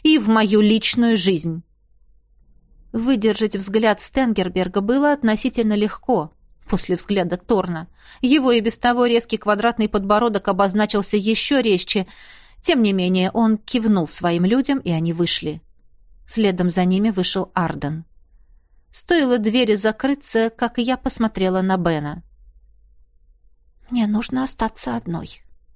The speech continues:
«Пожалуйста», — сказал он. «Не благодари». «Уходи! Прямо сейчас!» «Я тебя не оставлю одну, Лаура, не сейчас!»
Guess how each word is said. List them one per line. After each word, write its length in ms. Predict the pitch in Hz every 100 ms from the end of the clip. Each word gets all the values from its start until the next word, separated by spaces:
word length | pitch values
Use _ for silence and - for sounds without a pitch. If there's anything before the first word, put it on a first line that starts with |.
| _ _ _ _
«Пожалуйста», — 640 | 208 190 165 170 233 - -
сказал 380 | - 175 160
он. 160 | 160 175 - -
«Не 160 | 285
благодари». 600 | 349 370 370 370 202 - - - - - -
«Уходи! 800 | - 262 - 294 269 240 269 269 - - - -
Прямо 320 | 330 - 330
сейчас!» 720 | - 359 - 262 214 - - - - - - _ _ _ - _ - -
«Я 300 | 160 175 180
тебя 400 | - 185 180 190
не 140 | 196
оставлю 560 | 196 190 - 220 240 254
одну, 280 | 233 202 180
Лаура, 400 | 175 170 156 160
не 280 | 175 190 247
сейчас!» 560 | 240 - 160 - -